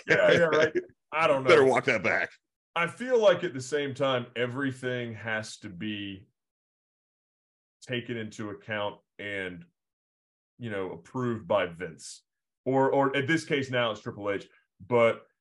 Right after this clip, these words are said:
Speaker 1: I feel like back then, <laughs> Sammy probably rolled into Vince's office and said, "Hey, I'm gonna talk about A E W and just have a shot." He's like,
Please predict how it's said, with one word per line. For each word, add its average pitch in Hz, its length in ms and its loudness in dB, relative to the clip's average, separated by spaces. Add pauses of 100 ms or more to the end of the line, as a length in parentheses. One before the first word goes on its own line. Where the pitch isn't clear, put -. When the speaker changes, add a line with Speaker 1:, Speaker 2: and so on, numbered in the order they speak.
(180)
Speaker 1:
I 107 60 -4
feel 160 220 -2
like 123 260 2
back 123 380 4
then, 113 400 -4 (560)
<laughs> 127 60 -8 (500)
Sammy 135 380 -4
probably 123 340 6
rolled 120 200 2
into 110 140 -4
Vince's 107 300 -6
office 110 240 2
and 117 80 0
said, 165 60 0
"Hey, 220 60 2
I'm 220 60 -2
gonna 190 100 -8
talk 175 160 2
about 147 160 2
A 127 60 -2
E 123 140 -4
W 120 300 -4
and 104 80 -12
just 110 160 -14
have 113 140 -2
a 98 40 -12
shot." 117 360 0
He's 73 80 -18
like, 71 100 -16